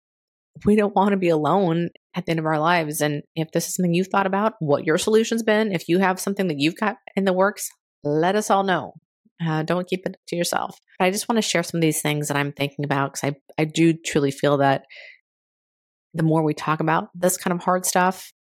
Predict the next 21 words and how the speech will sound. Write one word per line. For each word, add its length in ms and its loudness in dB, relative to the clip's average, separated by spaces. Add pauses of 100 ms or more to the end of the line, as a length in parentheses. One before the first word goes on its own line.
(140)
or 100 2
the 60 4
things 320 0
we're 200 0 (120)
going 260 2
through 300 -2
or 160 2
what 220 -2
we're 240 -2 (1000)
anxious 280 0
about, 480 -2
that 200 0
it's 180 0
gonna 180 0
help 380 0
somebody 240 -2
else 300 0
not 180 -2
feel 160 4
alone. 400 4 (320)
And 400 0